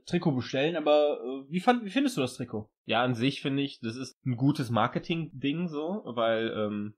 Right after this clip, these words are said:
Speaker 2: es gibt bestimmt viele Leute, die Bock auf so ein Trikot haben. Ja, ich, äh, zähle mich da jetzt nicht zu, aber was Marketing angeht, natürlich super.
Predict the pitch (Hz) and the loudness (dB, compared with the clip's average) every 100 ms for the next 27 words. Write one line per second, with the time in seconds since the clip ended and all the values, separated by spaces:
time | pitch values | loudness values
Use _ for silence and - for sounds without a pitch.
0 | - 123 135 - - 120 139 127 151 131 | -14 -8 -6 -6 -8 -4 -2 2 2 2
1 | 147 131 123 127 131 113 113 113 117 113 | 2 4 8 6 4 -2 0 0 0 -2
2 | - 113 113 104 113 107 131 - 113 113 | 0 0 0 -2 -6 -6 -6 -4 -2 0
3 | 110 117 123 - _ _ _ _ 117 123 | 0 -2 -8 -10 _ _ _ _ 0 2
4 | 139 - - 131 127 123 147 131 127 120 | 2 -2 -4 -2 -2 0 2 2 2 4
5 | 113 113 - 139 - - 139 123 110 113 | 4 2 -2 -2 -4 -4 -2 2 2 2
6 | 110 110 104 - _ _ _ - 113 123 | 2 -2 -8 -16 _ _ _ -4 2 2
7 | 135 127 127 117 120 120 120 107 120 107 | 2 0 -2 0 0 -2 -2 -4 -2 -4
8 | 104 123 139 127 135 | -2 -2 0 0 -2